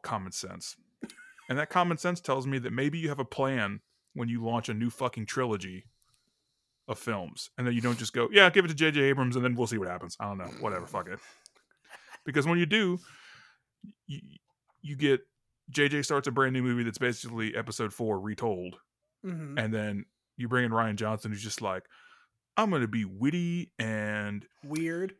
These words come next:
Speaker 1: go against the grain 'cause that's what I do, man." And then it fucks everything up, and everybody hates it, and then other people have to prop it up, and then the third movie comes out, and it's a fucking disaster because nobody knows what's <laughs> happening in the first two movies, and apparently there was some kind of Fortnite thing in between.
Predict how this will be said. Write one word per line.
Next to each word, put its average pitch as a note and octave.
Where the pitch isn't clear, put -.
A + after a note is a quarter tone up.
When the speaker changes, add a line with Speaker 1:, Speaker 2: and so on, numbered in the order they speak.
Speaker 1:
go C3
against D3
the B2
grain D3+
'cause B2
that's C#3+
what D#3+
I F3+
do, D#3+
man." D#3
And A#2
then G#2+
it G2+
fucks -
everything C#3+
up, C3
and G#2+
everybody C3+
hates D3
it, C3
and A2
then A2
other B2
people C#3
have C3+
to B2
prop C3+
it A#2
up, A#2
and B2+
then C3
the A2
third C3
movie C3+
comes B2+
out, C3
and B2
it's -
a F#2
fucking C#3
disaster A2+
because G#2
nobody C3
knows C3+
what's C3
<laughs> -
happening B2
in -
the A#2
first A#2+
two C3
movies, A#2+
and A2+
apparently C3
there B2+
was A#2+
some B2
kind B2
of A#2
Fortnite C3
thing C3
in B2
between. C3